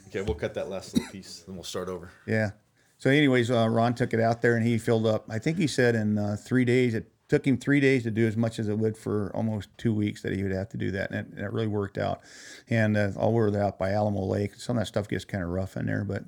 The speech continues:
Speaker 2: when it came back, it was in great shape, and I have no problem with Ron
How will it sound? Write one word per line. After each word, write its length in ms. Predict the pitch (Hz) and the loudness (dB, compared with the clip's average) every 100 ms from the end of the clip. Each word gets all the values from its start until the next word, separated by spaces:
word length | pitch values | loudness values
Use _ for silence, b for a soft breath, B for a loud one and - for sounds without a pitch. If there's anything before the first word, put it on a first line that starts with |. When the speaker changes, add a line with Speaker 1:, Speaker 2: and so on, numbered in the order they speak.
| - | -12
Speaker 2:
when 140 | - | -8
it 80 | 104 | -4
came 200 | 123 117 | 0 0
back, 280 | 123 120 117 | 2 0 0
it 20 | |
was 140 | 107 101 | -2 -2
in 100 | 107 | 0
great 260 | 113 110 | 0 -2
shape, 360 | - 113 123 120 | 0 2 2 0
and 180 | 101 98 b b b _ | -2 -2 b b b _
I 80 | 110 | 0
have 180 | 110 110 | 2 0
no 100 | 110 | -2
problem 300 | - 110 113 | 0 0 2
with 120 | 110 | 2
Ron 260 | 110 110 | 2 0